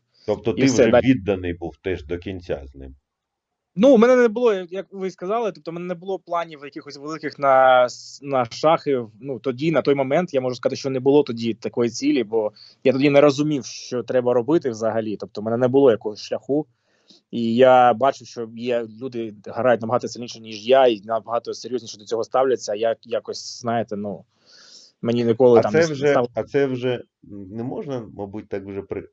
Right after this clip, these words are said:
Speaker 1: ну, добре, все рівно скажу. Е, при величезній повазі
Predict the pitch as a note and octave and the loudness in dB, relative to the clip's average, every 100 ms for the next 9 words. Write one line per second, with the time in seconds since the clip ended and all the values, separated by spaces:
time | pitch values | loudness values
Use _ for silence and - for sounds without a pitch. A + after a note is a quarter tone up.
0 | - D3+ C#3+ G2+ G#2+ E2+ E2 E2 A#2+ G#2+ | -16 -14 -14 -6 -4 -4 -8 -10 -10 -10
1 | F#2 D#2+ - G2 A2 E3 - _ _ _ | -10 -14 -10 -8 -8 -10 -14 _ _ _
2 | - F2+ F2+ F2+ F2+ F2+ F2 F2 F2 - | -10 -6 -2 0 0 0 0 -2 -4 -6
3 | A#2+ A#2+ G2 F2+ _ _ _ - F2 G#2 | -6 -6 -10 -14 _ _ _ -12 -6 -6
4 | G#2+ B2 G#2 F#2+ F2+ F#2 F#2+ B2 F3 D#3 | -4 -6 -6 -8 -10 -8 -4 -2 -2 -4
5 | F2 | -12